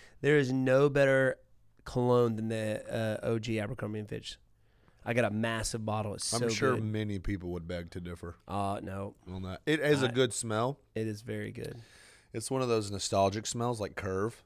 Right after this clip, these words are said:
Speaker 1: Yeah, people. It takes people back. It's what they
Speaker 2: Curve.
Speaker 1: like
Speaker 2: They
Speaker 1: it.
Speaker 2: s-, they say that's, that is, like, the most, um, memory inducive thing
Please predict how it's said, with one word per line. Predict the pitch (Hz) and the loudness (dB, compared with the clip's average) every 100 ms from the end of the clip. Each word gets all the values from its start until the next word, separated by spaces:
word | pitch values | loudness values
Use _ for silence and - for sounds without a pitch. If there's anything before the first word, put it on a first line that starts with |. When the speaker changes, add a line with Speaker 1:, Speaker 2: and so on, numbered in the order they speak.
| - | -4
Speaker 1:
Yeah, | 123 123 | 0 2
people. | 147 123 | 2 0
It | 123 135 117 | -4 -4 -2
takes | 147 - | -2 -2
people | 139 - | -6 -6
back. | - 113 95 - | -6 -4 -4 -10
It's | - - | -12 -8
what | 120 107 | -4 0
they | 104 | 0
Speaker 2:
Curve. | 98 | 0
Speaker 1:
like | 98 | 0
Speaker 2:
They | 110 | 2
Speaker 1:
it. | 127 | 2
Speaker 2:
s-, | - | 0
they | 120 135 | 2 2
say | 127 - 185 | 4 4 4
that's, | 185 147 - 113 | 6 2 0 0
that | 131 135 | 6 8
is, | 131 | 6
like, | 127 107 104 | 2 0 0
the | 123 123 | -2 0
most, | 117 117 110 - - - _ _ _ _ _ _ _ _ _ _ _ _ _ _ _ _ _ _ - 110 | 2 2 0 -4 -12 -16 _ _ _ _ _ _ _ _ _ _ _ _ _ _ _ _ _ _ -12 -2
um, | 107 104 98 92 87 _ _ _ _ _ _ _ - | 0 0 -2 -4 -10 _ _ _ _ _ _ _ -8
memory | 113 120 123 120 117 110 101 | -2 -2 0 0 0 -2 -4
inducive | 101 101 104 113 - 92 | -6 -4 -2 -2 -4 -8
thing | - 107 107 | -6 -4 -4